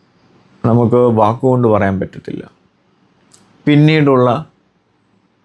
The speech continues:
ദിവസങ്ങളൊക്കെ നമ്മൾ അതിനുവേണ്ടി,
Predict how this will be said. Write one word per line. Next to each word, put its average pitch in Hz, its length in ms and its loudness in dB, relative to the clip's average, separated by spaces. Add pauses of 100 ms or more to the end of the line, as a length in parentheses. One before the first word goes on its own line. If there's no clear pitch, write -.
(760)
ദിവസങ്ങളൊക്കെ 123 760 0 (640)
നമ്മൾ 113 200 2 (800)
അതിനുവേണ്ടി, 139 600 2